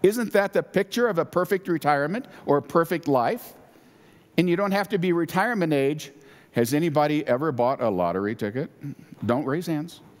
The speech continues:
Has anybody ever negotiated and said, "God, if you'll just let me win this one, I will tithe double"? <laughs> Why?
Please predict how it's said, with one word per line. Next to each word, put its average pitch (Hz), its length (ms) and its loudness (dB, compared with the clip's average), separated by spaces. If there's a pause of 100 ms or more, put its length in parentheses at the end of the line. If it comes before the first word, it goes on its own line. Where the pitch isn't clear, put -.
(2000)
Has 127 160 2
anybody 156 340 2
ever 156 140 0
negotiated 135 520 0
and 113 100 -6
said, 120 160 -2
"God, 135 200 2
if 131 80 -6
you'll 143 160 0
just 202 220 -8
let 226 140 -2
me 151 100 2
win 190 220 -2
this 131 180 -2
one, 110 160 -2 (320)
I 156 160 4
will 196 160 0
tithe 160 340 0
double"? 160 320 0 (1600)
<laughs> - 2000 -16
Why? 185 440 2